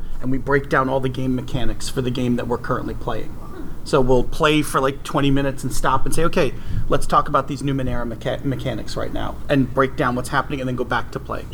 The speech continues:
So anyway, a good co-, a good solid concept, um, is really important because when you have to plan your show, you need to know what you're planning to. And when you, much like a game, when you pitch your show to people,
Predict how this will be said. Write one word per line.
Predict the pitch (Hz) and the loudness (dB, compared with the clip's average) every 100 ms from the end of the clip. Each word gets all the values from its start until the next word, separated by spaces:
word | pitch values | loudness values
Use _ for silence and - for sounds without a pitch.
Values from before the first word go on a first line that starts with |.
| - - - | 0 0 2
So | 208 | 2
anyway, | 151 - - - | 0 -4 -8 -6
a | 170 | 0
good | 208 - | 0 0
co-, | - 165 | -2 -4
a | |
good | 170 214 | -2 -4
solid | - 196 185 190 | 0 2 2 0
concept, | - 147 143 139 - - - - - - | -2 -2 -2 -4 -6 -10 -16 -16 -14 -6
um, | 127 123 120 117 - - - | 0 0 0 -4 -8 -8 -2
is | 160 143 131 | 0 0 0
really | 175 196 | 2 2
important | 165 208 180 151 | 2 0 0 -2
because | 151 156 143 131 | -4 -4 -4 -4
when | 135 160 180 | -2 0 0
you | 175 | 0
have | 156 156 | -2 -4
to | - | -6
plan | - 160 156 | -2 2 2
your | 147 | 2
show, | 139 139 135 110 - - - - - - | 2 2 2 0 -4 -6 -8 -8 -8 -2
you | 151 | 2
need | 170 139 | 4 2
to | - | 2
know | 143 | 2
what | 123 151 147 | 2 0 0
you're | 135 | -4
planning | - 139 139 | -2 0 2
to. | 139 135 | 2 2
And | 151 151 | 4 4
when | 156 | 4
you, | 151 156 151 147 | 4 4 2 0
much | 175 185 | -2 -2
like | 202 | -4
a | 185 | -4
game, | 190 151 | -2 -2
when | 147 | 0
you | 147 | -2
pitch | - - - - | -2 -2 -2 -4
your | 127 | -4
show | - 123 | -2 -4
to | 120 | -4
people, | - 131 - 107 | -6 -8 -6 -6